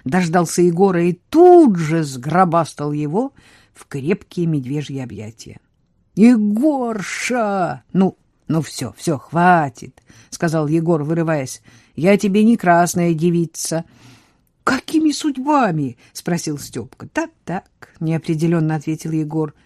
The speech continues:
«Транзитом». «Вот молодец, что приехал». Степан сделал ещё одну попытку заключить его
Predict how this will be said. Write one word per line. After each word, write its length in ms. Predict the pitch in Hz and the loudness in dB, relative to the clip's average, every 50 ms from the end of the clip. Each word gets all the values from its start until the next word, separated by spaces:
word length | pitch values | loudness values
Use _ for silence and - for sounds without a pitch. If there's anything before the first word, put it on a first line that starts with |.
| _ _ | _ _
«Транзитом». 960 | - 226 233 254 240 226 220 202 202 208 220 185 - - - 107 101 110 117 _ _ _ _ _ _ _ _ _ _ _ _ _ _ - | -4 0 2 4 4 4 4 2 2 0 -2 -2 -4 -8 -14 -14 -14 -14 -16 _ _ _ _ _ _ _ _ _ _ _ _ _ _ 0
«Вот 180 | - 370 392 277 - _ _ - | 2 2 2 2 0 _ _ -4
молодец, 420 | 220 208 208 202 180 202 185 - | -2 0 0 0 0 0 -2 -2
что 220 | - - - 196 | -4 -6 -6 -6
приехал». 720 | 180 - 240 277 294 381 392 381 320 - - 180 143 127 - - _ _ _ _ _ _ _ _ _ _ _ _ _ - | -4 -2 -4 -4 -4 -4 -4 -6 -4 -4 -4 -6 -6 -6 -10 -18 _ _ _ _ _ _ _ _ _ _ _ _ _ -14
Степан 400 | - - 180 175 196 190 185 180 | -8 -4 -2 0 2 2 2 0
сделал 380 | 156 156 175 185 180 180 170 | 0 0 2 2 2 4 4
ещё 340 | 175 180 - - - 180 180 | 2 2 0 -2 -2 -2 0
одну 220 | 180 180 170 175 | 0 -2 -2 -4
попытку 400 | - 175 165 - 170 160 - - | -6 -6 -4 -4 -4 -4 -4 -6
заключить 520 | 165 160 156 - 170 170 - - 196 170 - | -6 -4 -4 -2 -4 -4 -4 -6 -8 -6 -2
его 280 | 180 170 165 170 160 | -2 -2 -2 -2 -4